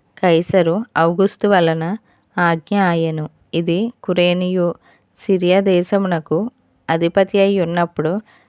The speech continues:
జరిగిన మొదటి ప్రజాసంఖ్య. అందరూను ఆ సంఖ్యలో వ్రాయబడుటకు తమ తమ పట్టణములకు వెళ్ళిరి. యోసేపు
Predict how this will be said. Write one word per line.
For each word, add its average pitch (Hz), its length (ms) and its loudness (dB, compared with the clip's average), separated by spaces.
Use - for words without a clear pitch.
జరిగిన 175 480 2
మొదటి 170 400 0
ప్రజాసంఖ్య. 160 840 -2
అందరూను 180 720 -2
ఆ 180 140 0
సంఖ్యలో 180 520 0
వ్రాయబడుటకు 175 1000 0
తమ 175 140 0
తమ 175 220 0
పట్టణములకు 170 800 -2
వెళ్ళిరి. 160 560 -2
యోసేపు 175 760 2